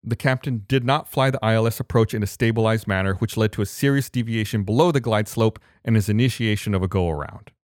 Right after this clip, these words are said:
A wind shear on the approach path contributed to the captain's poor performance on the I L S approach. Although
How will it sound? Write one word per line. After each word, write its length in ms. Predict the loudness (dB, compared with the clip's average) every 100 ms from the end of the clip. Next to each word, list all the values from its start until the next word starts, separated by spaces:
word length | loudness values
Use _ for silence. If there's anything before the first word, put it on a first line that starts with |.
| -2
A 80 | 2
wind 240 | 2 2
shear 220 | 0 2
on 80 | 2
the 80 | 2
approach 400 | 0 2 2 2
path 240 | 0 0 0
contributed 420 | -2 0 0 0
to 80 | -2
the 60 |
captain's 440 | -2 0 0 -2 -4
poor 280 | 0 2 2
performance 520 | -2 0 2 2 2
on 120 | 0
the 60 | 2
I 180 | 2 2
L 100 | 0
S 140 | -2
approach. 420 | -4 0 0 -2 -16 _ _ 0
Although 220 | 0